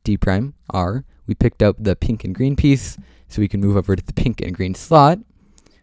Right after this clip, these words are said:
We go over here, R prime, D, R. And now we picked up this piece, which is the one that we actually started with. And now we do R prime, D, R. But we're actually at the starting spot now. We're at the end of the cycle,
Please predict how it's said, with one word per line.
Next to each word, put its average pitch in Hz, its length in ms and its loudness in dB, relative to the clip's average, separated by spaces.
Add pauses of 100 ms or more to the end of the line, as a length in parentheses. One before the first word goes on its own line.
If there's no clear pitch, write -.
(120)
We 98 60 -6
go 101 120 2
over 104 120 2
here, 156 420 4 (520)
R 110 120 4
prime, 104 440 2 (200)
D, 147 380 2 (220)
R. 175 380 0 (480)
And 107 120 -4
now 101 100 0
we 104 60 2
picked - 200 0
up 98 100 -2
this 160 180 2
piece, - 380 0
which - 240 -4
is 95 140 -2
the 98 80 -2
one 95 120 -2
that 95 80 -4
we 92 100 -4
actually - 220 -6
started 120 240 0
with. - 380 -2 (540)
And - 120 -8
now 82 100 -4
we 95 80 0
do 92 320 -2 (280)
R 113 120 4
prime, 113 480 0 (220)
D, 95 320 -2 (280)
R. 165 380 6 (260)
But 131 120 4
we're 127 100 2
actually - 360 0
at 143 180 2
the 135 80 -2
starting 139 320 2
spot 98 280 0
now. 98 240 -2
We're 120 140 0
at 95 320 0
the 98 260 -8
end 107 160 -2
of 95 140 -4
the 101 80 -4
cycle, 107 500 0